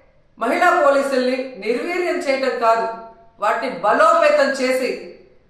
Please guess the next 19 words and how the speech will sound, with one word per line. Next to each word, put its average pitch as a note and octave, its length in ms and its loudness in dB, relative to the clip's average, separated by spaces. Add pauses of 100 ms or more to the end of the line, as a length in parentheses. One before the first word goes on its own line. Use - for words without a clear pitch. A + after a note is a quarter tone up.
మహిళల్ని D4 520 0
రక్షించే A#3+ 680 -2
బాధ్యత B3+ 640 0
తీసుకోండి. G3 360 -10 (800)
ఎందుకంటే D4 480 0
ఇంతవరకు D4+ 580 2
ఒక్క C#4+ 360 2
క్యాబినెట్లో C#4+ 640 0
కూడా C4+ 600 2 (240)
మీరు B3+ 280 -2
మహిళా C#4 400 2
భద్రత - 640 0
కోసం C4+ 320 2
చర్చించలేదు, A3+ 880 -6 (580)
మహిళా D4+ 360 2
భద్రత D#4 500 0
కోసం D4 640 2 (340)
ఒక్క D4+ 160 0
జీవో D#4 480 -4